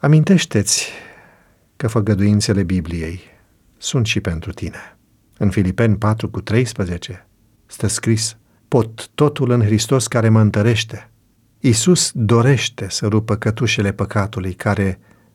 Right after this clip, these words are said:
ne leagă și să ne elibereze. Să-i dăm șansa să facă aceasta în viețile noastre, alegând să mâncăm, să bem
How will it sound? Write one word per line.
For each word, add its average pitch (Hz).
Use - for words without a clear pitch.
ne 101
leagă 95
și -
să 120
ne 110
elibereze. 95
Să-i 143
dăm 160
șansa 101
să 110
facă 110
aceasta 98
în 92
viețile 90
noastre, 87
alegând 113
să -
mâncăm, 113
să -
bem 101